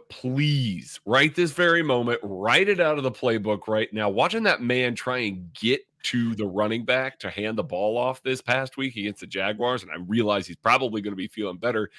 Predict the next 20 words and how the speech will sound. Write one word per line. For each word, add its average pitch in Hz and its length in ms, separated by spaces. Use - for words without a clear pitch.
At - 60
the - 40
very 160 240
least, 131 300
he's 101 100
not 143 140
gonna 139 80
be 127 140
feeling 120 320
anything 104 400
in 95 100
that 98 180
ankle 92 400
by 95 160
the 92 100
time 104 260
they 98 120
get 101 160
all 101 220
the 95 240